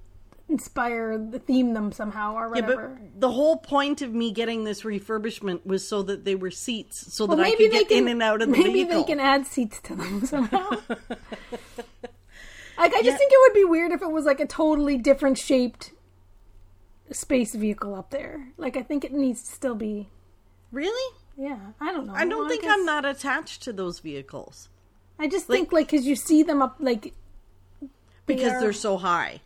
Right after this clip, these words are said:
Speaker 2: uh,
Speaker 1: and,
Speaker 2: above
Speaker 1: and,
Speaker 2: Tomorrowland.
Speaker 1: yeah, and, and they've always kinda been that way, I think. Like, I don't know the history of the
Speaker 2: Yeah, I
Speaker 1: Astro
Speaker 2: don't think I
Speaker 1: Orbiter.
Speaker 2: feel, I feel that nostalgia for them. I think I would totally get rid of them.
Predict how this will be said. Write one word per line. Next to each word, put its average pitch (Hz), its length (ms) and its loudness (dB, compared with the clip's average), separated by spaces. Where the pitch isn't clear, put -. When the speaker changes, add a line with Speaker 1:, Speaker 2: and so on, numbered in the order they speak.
Speaker 2:
uh, - 160 -8
Speaker 1:
and, 214 100 -2
Speaker 2:
above 180 180 4
Speaker 1:
and, - 60 -12
Speaker 2:
Tomorrowland. 269 540 -2
Speaker 1:
yeah, 269 220 -4
and, 226 260 -8
and 262 160 -4
they've 233 160 -8
always 233 340 -8
kinda 220 460 -14
been 254 180 -4
that 240 120 -8
way, 185 220 -10
I 185 60 -16
think. 254 360 -10
Like, 208 160 -14
I 214 80 -12
don't 226 140 -10
know 226 120 -12
the 202 80 -14
history 214 440 -12
of 185 140 -20
the 190 160 -18
Speaker 2:
Yeah, 302 320 -2
I 311 60 -6
Speaker 1:
Astro 330 60 -6
Speaker 2:
don't 403 220 -2
think 349 160 -4
I 381 140 -2
Speaker 1:
Orbiter. 233 80 -10
Speaker 2:
feel, 285 360 -6
I 247 120 -4
feel 269 240 -4
that 254 240 -2
nostalgia 247 640 -6
for 156 280 -12
them. 110 220 -16
I 226 120 -2
think 294 260 -6
I 277 100 -2
would 247 180 -6
totally 247 400 -4
get 190 160 -6
rid 170 160 -10
of 143 80 -12
them. 123 200 -16